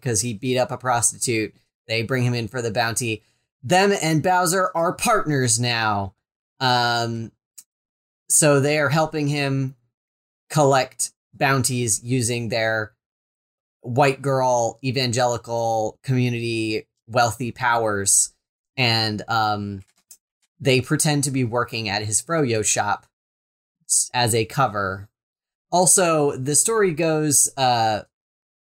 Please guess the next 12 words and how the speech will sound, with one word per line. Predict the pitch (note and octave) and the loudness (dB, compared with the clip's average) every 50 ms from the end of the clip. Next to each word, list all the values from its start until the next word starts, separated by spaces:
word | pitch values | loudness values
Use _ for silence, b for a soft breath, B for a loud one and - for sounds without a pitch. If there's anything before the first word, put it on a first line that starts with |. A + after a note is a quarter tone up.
| _ _ _ _ _ _ | _ _ _ _ _ _
pretty, | - F3+ E3 D#3+ D3+ C#3+ | 0 2 4 4 4 2
pretty | C#3+ - E3+ D#3+ C#3+ | 0 -2 -2 -2 0
deep | A#2+ G#2+ C#3 D3 C#3 - | 0 0 -2 -2 -2 -2
into, | - C#3+ C3+ B2 C#3+ C#3+ C3 C3 B2+ | -2 -2 0 0 0 0 0 0 0
like, | A#2 A#2+ A#2+ G2+ - | 2 0 0 0 -2
their | - B2 A#2 | -4 -4 -4
personal | G#2 - D#3 D#3 C#3+ - E3+ E3 D#3+ | -4 -4 -2 -2 0 0 0 0 0
lives | D#3+ D#3 D#3+ D#3+ D#3+ D#3 C#3+ C3+ | 0 0 0 0 -2 -2 -2 -2
as | B2+ A#2+ B2 | -2 -2 -2
this | B2+ A#2+ | -4 -2
is | A#2 A#2 | -2 0
happening. | - C3 C3 - - C#3+ C#3+ C#3+ C#3+ C#3+ C#3+ | 0 2 0 0 0 -2 -2 -2 -2 -4 -6